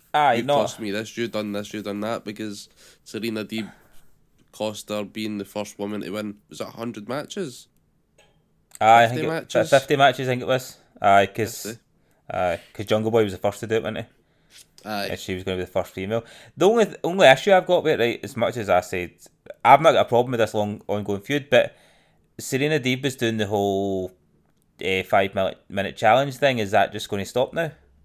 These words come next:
Speaker 1: Well, I feel as if I, I thought there was gonna be some kind of
Speaker 2: Nah.
Speaker 1: payoff for that.
Speaker 2: Aye, no, it will be. This is just a, a by the by sort of thing.
Speaker 1: You think so? Do you think sh-
Speaker 2: Aye.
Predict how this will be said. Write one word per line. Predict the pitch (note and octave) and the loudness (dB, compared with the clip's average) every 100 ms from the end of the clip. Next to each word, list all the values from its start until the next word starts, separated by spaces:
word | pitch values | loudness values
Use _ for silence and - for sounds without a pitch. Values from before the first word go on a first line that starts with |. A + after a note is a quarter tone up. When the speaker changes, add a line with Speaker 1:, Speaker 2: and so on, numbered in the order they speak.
| _ | _
Speaker 1:
Well, | - F2+ | 0 0
I | |
feel | - C3+ | 2 0
as | A#2 | 2
if | G#2+ - | 0 2
I, | G#2 - | 0 -2
I | G2+ | -2
thought | A#2 | 0
there | A2+ | -2
was | G#2 | -8
gonna | G#2 | -8
be | G2 | -6
some | G2 G2 | -6 -2
kind | G2 | -2
of | G2 | -2
Speaker 2:
Nah. | |
Speaker 1:
payoff | G2+ A#2 C3+ - | -2 0 0 0
for | C#3+ | 0
that. | C3+ - - _ _ _ _ _ _ | 2 2 0 _ _ _ _ _ _
Speaker 2:
Aye, | G3+ D3 C3 | -8 -4 -2
no, | D#3 C3 | -2 -4
it | F#2+ | -2
will | G3 | -4
be. | G#3+ A#3 | -4 -6
This | G3 G#3 | -6 -6
is | G#3+ G3+ | -10 -8
just | C#3+ C#3+ - | -8 -8 -4
a, | A#2+ G2+ | -4 -4
a | G#2+ | -6
by | G#2+ G#2+ | -4 -4
the | G#2 | -4
by | G2 A#2 D#3+ | -6 -6 -6
sort | - F3+ C#3 | -8 -10 -10
of | F#3 | -8
thing. | F#3 F#3 D#3 _ | -8 -8 -12 _
Speaker 1:
You | G2+ | -6
think | G2+ G#2+ | -4 -4
so? | C3+ B2+ | -6 -6
Do | |
you | A2 | -6
think | G2+ C2 | -6 -6
sh- | - _ - | -18 _ -18
Speaker 2:
Aye. | B2 A#2+ G2+ F#2+ | -10 -8 -8 -10